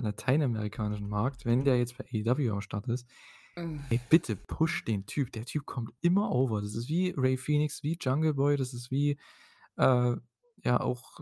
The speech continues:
Speaker 1: 'n Bryan Danielson. Die, das sind so Wrestler, die kommen immer over, egal welches Match, egal welche Crowd.
Speaker 2: Ja, Bandido ist ja sogar noch relativ jung.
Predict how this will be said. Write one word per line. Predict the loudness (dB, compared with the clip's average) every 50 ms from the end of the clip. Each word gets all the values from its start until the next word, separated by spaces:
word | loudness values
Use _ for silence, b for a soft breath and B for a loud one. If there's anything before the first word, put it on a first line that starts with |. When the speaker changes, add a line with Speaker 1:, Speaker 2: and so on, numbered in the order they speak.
| -6
Speaker 1:
'n | -6 -2
Bryan | 0 2 2 4 4 2
Danielson. | 2 2 2 0 -2 -2 -4 -4
Die, | -4 -6 -8 -12 _ -8
das | -6 -2 2
sind | 2 2 2
so | 2 0 -2 -4 -2 0
Wrestler, | 0 0 0 0 -4 -4 -2
die | -2 -2 -2
kommen | -2 0 0 0 0 -2 -4 _ 0
immer | 2 2 4 4 2 2 0 0 2
over, | 2 2 2 2 0 0
egal | 0 0 0 2 2 2
welches | 2 0 -2 -4 -4 -4
Match, | -4 -4 -4 -4
egal | -2 0 2 2 2 0
welche | -2 -4 -6
Crowd. | -4 0 2 2 2 2 -2 b b b b b b b b b b b b b _ _ _ _ _ _ _ _ _ -14
Speaker 2:
Ja, | -14 -10
Bandido | -6 -6 -4 -2 0 0 0 0
ist | -2 -2 -2
ja | -2
sogar | 0 0 0 0
noch | 0 -2 -2 -2
relativ | -2 -2 -2 -4 -6 -12 -10
jung. | -8 -6 -6 -6 -6